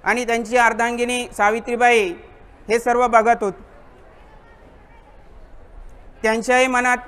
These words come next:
या गोष्टी नेहमी येत असत आणि त्या दृष्टीने विचार पुढं सुरू झाला.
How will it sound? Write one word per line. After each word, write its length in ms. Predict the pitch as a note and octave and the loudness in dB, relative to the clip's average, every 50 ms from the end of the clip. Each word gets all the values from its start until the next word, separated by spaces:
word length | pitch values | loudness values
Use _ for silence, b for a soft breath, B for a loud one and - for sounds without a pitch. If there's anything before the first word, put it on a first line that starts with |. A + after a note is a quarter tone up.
| - - - - | -20 -20 -8 -2
या 140 | A3 A#3 A#3+ | 0 0 2
गोष्टी 320 | A3+ A#3+ A#3 A#3 - B3 | 2 0 -2 -4 -6 -8
नेहमी 540 | A#3+ A#3 A#3 A#3 A#3 A#3+ A#3 G#3 F#3 F3 F3 - - - - - - - - - - - - - - - - - - | -6 -4 -4 -4 -2 -2 -2 -4 -4 -6 -8 -14 -20 -20 -20 -20 -20 -20 -20 -20 -20 -20 -20 -20 -20 -20 -20 -10 -6
येत 240 | F#3+ G#3 G#3+ G#3 - | -4 -4 -2 0 0
असत 200 | G3+ G3 - F#3 E3 - - - - - - - - - - - - - - - - - - - - - - - - - - - - - - - - - - - - - - - - - - - - - - - - - - - - - - - - - - - - - - - - - - - - - - - - - - - | 0 0 0 -4 -8 -8 -12 -20 -20 -20 -20 -20 -20 -20 -20 -20 -20 -20 -20 -20 -20 -20 -20 -20 -20 -20 -20 -20 -20 -20 -20 -20 -20 -20 -20 -20 -20 -20 -20 -20 -20 -20 -20 -20 -20 -20 -20 -20 -20 -20 -20 -20 -20 -20 -20 -20 -20 -20 -20 -20 -20 -20 -20 -20 -20 -20 -20 -20 -20 -20 -20 -20 -20 -20 -20 -20 -20 -20 -12 -8
आणि 180 | - - A3+ A#3+ | -4 -4 -4 -4
त्या 200 | A#3 - B3 B3 | 0 2 2 2
दृष्टीने 680 | A#3+ A#3+ A#3+ A#3+ - - B3 B3 B3 A#3+ A3+ G3 F#3+ - - - - | 2 0 -2 -4 -6 -6 -4 -2 -2 -2 -2 -2 -4 -8 -14 -18 -12
विचार 400 | - F3+ A3 A3 - A#3+ A#3+ A#3+ | -8 -6 -6 -2 0 2 2 2
पुढं 380 | A#3 A#3 A#3 A#3 A#3+ A#3+ A#3+ A3+ - - - | 2 0 -2 2 4 4 4 4 2 -4 -12
सुरू 280 | - - A3+ A3+ B3 A#3+ | -6 -2 0 2 2 4
झाला. 380 | A#3 A3+ A3 A3+ A3+ A3+ A3+ | 4 4 6 6 6 4 4